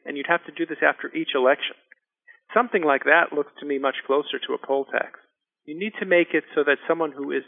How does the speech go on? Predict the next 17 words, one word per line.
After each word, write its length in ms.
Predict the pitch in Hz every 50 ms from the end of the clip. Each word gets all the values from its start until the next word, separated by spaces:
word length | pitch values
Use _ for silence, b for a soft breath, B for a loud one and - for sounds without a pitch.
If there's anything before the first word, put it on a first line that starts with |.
| _ _ _ _ - -
too 80 | 196 175 - -
poor 240 | 175 170 151 139 131
to 140 | - - 127
be 120 | 123 127
able 180 | 139 143 143 139
to 180 | - 135 131 120
afford 380 | - - 147 139 139 131 123 -
the 60 | 135
documentation 920 | - 131 127 131 127 - 139 131 120 117 - 131 131 127 - - 127 123 _ _ _ _ _ _ _ _ _ _
for 380 | - 147 147 147 143 143 147 - -
photo 300 | 143 139 135 131 131 131
I 100 | 127 131 127 -
D, 300 | 165 165 151 135 139 - _ _ _ _ _ _ _ _ _ _ _ _
uh, 200 | 151 135 127 139
to 120 | - - _
be 80 | 139 120
able 160 | 123 120 131